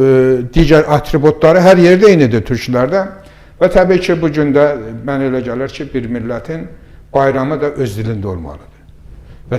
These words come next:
təbii ki, Azərbaycanda və türk dünyasının hər yerində, özəlliklə türk dövlətləri təşkilatının, e, deyək ki, təklifi ilə dövlətlərimiz, e, bu bayramın adını dəyişməlidirlər. Ya yeni ilbaşı bayramı olmalıdır, ya il ayaq,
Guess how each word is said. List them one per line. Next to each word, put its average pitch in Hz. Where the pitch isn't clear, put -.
təbii 151
ki, -
Azərbaycanda 131
və 127
türk -
dünyasının 123
hər 120
yerində, 110
özəlliklə 123
türk -
dövlətləri 113
təşkilatının, 127
e, 104
deyək 113
ki, 117
təklifi 139
ilə 113
dövlətlərimiz, 151
e, 117
bu 143
bayramın 120
adını 113
dəyişməlidirlər. 92
Ya 147
yeni 156
ilbaşı 127
bayramı 90
olmalıdır, 87
ya 123
il 131
ayaq, 101